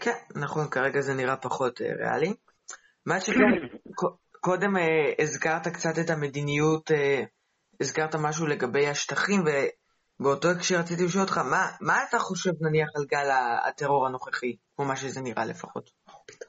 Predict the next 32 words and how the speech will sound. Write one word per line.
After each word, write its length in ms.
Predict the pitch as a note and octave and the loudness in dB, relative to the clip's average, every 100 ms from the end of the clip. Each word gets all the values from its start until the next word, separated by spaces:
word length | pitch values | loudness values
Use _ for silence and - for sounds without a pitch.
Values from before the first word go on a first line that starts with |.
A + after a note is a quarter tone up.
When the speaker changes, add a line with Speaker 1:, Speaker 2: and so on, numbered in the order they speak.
| _ _ _ _ _ _ _ _ - | _ _ _ _ _ _ _ _ -8
Speaker 1:
ומה, 280 | D3 D#3 D3+ | -2 0 2
Speaker 2:
אתה 140 | F#3 B2+ | 2 2
Speaker 1:
מה 80 | |
Speaker 2:
מתכוון 380 | A2+ - A2+ D3+ | 2 2 4 4
Speaker 1:
אתה 80 | D#3 | 4
Speaker 2:
לכיבוש, 440 | D3+ C#3 E3+ D3 - | 4 6 6 6 2
כי 60 | G#2+ | -2
הט-, 280 | - A#2 F#2+ | 0 -2 0
הטרור 460 | G#2+ - G#2+ A#2+ D#3 | -2 0 2 6 6
הגדול 340 | D#3+ B2+ C#3+ | 4 4 2
ביותר 360 | C3+ C#3+ C#3 D3 | 4 2 4 2
הוא 200 | C3+ C3+ | 4 4
הכיבוש. 460 | - A#2 G2+ A2 - - - | 2 -4 -2 -2 -2 -10 -8
אה, 60 | |
אה, 800 | F#2+ F#2 F2+ F2 F2+ F#2+ F2 F2+ | -6 -4 -4 -4 -6 -8 -6 -6
Speaker 1:
אה. 440 | F#2+ B2+ C#3 C#3 C#3+ | -2 0 2 6 6
Speaker 2:
כל 80 | D#3+ | 6
השאר 440 | - C3 D3 C#3+ | 2 2 2 2
זה 60 | C3 | -2
דברים 280 | G#2 A2+ B2+ B2 | -4 -2 -2 -2
שנגזרים 680 | B2 A2+ F#2 G#2 G#2 A#2 | -2 -4 -2 -2 0 -2
ממנו. 320 | G2+ D#2+ D2 - _ _ _ _ _ _ _ | -2 -4 -8 -10 _ _ _ _ _ _ _
אז, 140 | F2+ E2 G2+ | -8 -6 -4
אה, 640 | G2+ G2+ G#2 G#2+ - G2 - - _ | 0 2 4 4 2 -6 -12 -14 _
ישראל 400 | G#2+ - B2+ D3+ | -10 -2 2 2
מנהלת 400 | F3+ E3 C#3+ C#3+ B2+ | 4 4 4 4 0
משטר 360 | A2 - B2+ - | -4 0 0 2
טרור, 400 | A2 B2 G#2+ - _ _ _ - | 2 4 2 0 _ _ _ -10
שיהיה 200 | G2 A#2 | -2 2
ברור, 420 | B2 B2 C#3+ G#2 | 4 4 6 4
היא 80 | G2+ | 0
מנהלת 520 | G#2 G#2+ B2 C#3+ D3 | 0 2 4 4 2